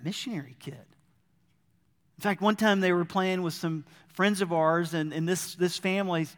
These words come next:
to this day has, have been, uh, phenomenal partners with us in ministry, but our kids were playing with their kids, and as sometimes happened, they got in a little argument,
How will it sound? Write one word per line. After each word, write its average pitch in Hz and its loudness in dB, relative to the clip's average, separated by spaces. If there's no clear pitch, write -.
to 170 -4
this 170 0
day 196 2
has, 139 -6
have 143 -4
been, 160 0
uh, 143 0
phenomenal 170 2
partners 185 -2
with 160 -4
us 143 -10
in 156 -2
ministry, 160 -2
but 143 -4
our 170 4
kids 180 0
were 147 -4
playing 156 -2
with 135 -6
their 214 4
kids, 156 -4
and 165 6
as 196 6
sometimes 190 2
happened, 185 6
they 165 0
got 170 4
in 170 -2
a 170 2
little 165 2
argument, 165 2